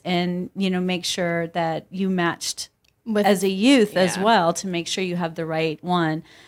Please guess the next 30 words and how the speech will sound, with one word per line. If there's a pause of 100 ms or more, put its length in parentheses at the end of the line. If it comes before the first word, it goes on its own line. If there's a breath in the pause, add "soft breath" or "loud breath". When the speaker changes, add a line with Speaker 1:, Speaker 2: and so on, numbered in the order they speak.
(140 loud breath)
Speaker 1:
But
how
has
it
helped
you
in
understanding,
like, (360)
that, (160)
what
am
I
again?
Eight
seven. (420)
Speaker 2:
Eight
seven,
I
think,
Speaker 1:
And,
Speaker 2:
yeah. (300)
Speaker 1:
and,
um, (320)
and
has
it
helped
you
going,